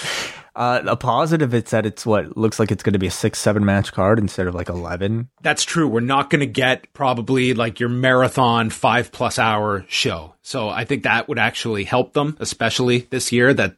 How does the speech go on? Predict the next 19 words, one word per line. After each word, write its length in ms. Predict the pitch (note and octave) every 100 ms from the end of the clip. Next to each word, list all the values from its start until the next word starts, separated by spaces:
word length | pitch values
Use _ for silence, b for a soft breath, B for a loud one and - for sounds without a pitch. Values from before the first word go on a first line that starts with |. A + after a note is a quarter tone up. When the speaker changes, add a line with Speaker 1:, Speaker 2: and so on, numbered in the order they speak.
| -
Speaker 2:
they 220 | G#2+ G#2+
condense 420 | F#2+ A2+ A#2 G#2
these 300 | - A#2 G#2+
into, 420 | G#2+ F#2 G#2+ G2+ F#2+ b b b
you 80 | A#2
know, 60 |
three, 340 | - C3+ C#3 C#3
three 220 | C#3 C3
and 80 | B2
a 40 |
half 160 | B2+ B2
hour 200 | B2+ A#2+
shows. 420 | C#3 C3 D3 - _ _ _ -
Speaker 1:
Mm-hmm. 360 | A2+ G#2 F#2 F2 _
Yeah, 160 | A2+ G2
with 160 | F2+ G2+
the 80 |
intermission. 540 | F#2+ F2 F2 - E2+ - _ _ _ _ -
Speaker 2:
Yes. 340 | A2 -